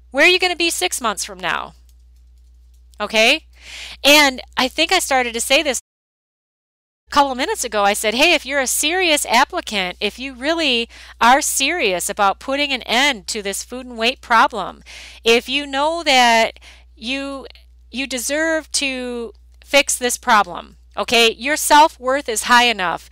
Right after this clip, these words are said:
that you're willing to invest the time, the money, the effort, the focus into yourself so that you can actually transform your mind,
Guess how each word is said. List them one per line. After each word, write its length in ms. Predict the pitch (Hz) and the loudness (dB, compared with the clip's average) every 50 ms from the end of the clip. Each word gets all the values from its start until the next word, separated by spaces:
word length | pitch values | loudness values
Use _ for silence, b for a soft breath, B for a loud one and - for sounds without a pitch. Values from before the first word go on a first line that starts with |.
| B B B B | B B B B
that 160 | B 226 220 226 | B 0 0 0
you're 160 | 254 262 254 | -2 -6 -4
willing 440 | 226 269 302 311 311 320 320 320 320 | 0 2 2 2 4 2 0 -2 -4
to 160 | - 320 277 | -8 -6 -6
invest 560 | 254 240 220 202 226 220 226 233 - - - | -6 -6 0 4 4 6 6 4 2 -4 -6
the 80 | 214 196 | -10 -10
time, 480 | - - - 233 226 226 240 240 233 | -6 -2 0 2 2 2 0 0 -2
the 60 | 220 | -8
money, 480 | 196 196 208 214 220 220 220 220 220 220 B B B B B B | -8 -4 -2 -2 -2 0 -2 -2 -4 -4 B B B B B B
the 160 | 196 185 - | -8 -4 2
effort, 580 | 190 214 226 - - - 233 226 220 220 - _ b b - | 2 2 2 2 0 -6 -4 -4 -4 -4 -6 _ b b -10
the 100 | 202 190 | -10 -10
focus 640 | - - 254 240 233 233 - 208 180 180 180 - - - | -6 -2 0 0 0 0 -2 -4 -4 -2 -4 -6 -8 -4
into 540 | - 302 359 370 381 - - 349 330 330 | -2 -2 -2 -2 -2 -6 -4 -4 -4 -4
yourself 960 | 320 285 285 285 294 294 - - 302 294 277 208 165 - - - - - - _ _ _ _ B B B B B | -6 -6 -4 -4 -4 -4 -2 2 6 6 6 6 4 2 -2 -10 -20 -20 -20 _ _ _ _ B B B B B
so 200 | - - 285 269 | -4 -4 -2 2
that 180 | 262 247 - - | 2 2 2 0
you 160 | 226 302 339 | -2 -4 -2
can 180 | - 370 349 | -2 -2 -2
actually 460 | - 233 247 269 285 - - 302 294 277 | 0 2 2 2 2 0 -4 -4 -6 -6
transform 920 | - - - 254 240 233 220 - - - 254 262 262 233 208 190 185 185 175 B B B B B | -6 -4 -2 0 0 0 -2 -4 -8 -6 -4 -4 -2 -2 -2 -4 -6 -8 -12 B B B B B
your 380 | 214 240 262 277 285 294 294 _ _ _ _ _ _ - | 0 2 4 4 4 2 0 _ _ _ _ _ _ -12
mind, 580 | - 214 220 214 214 220 233 269 302 320 339 370 | -4 2 4 6 6 6 6 4 2 0 -2 -8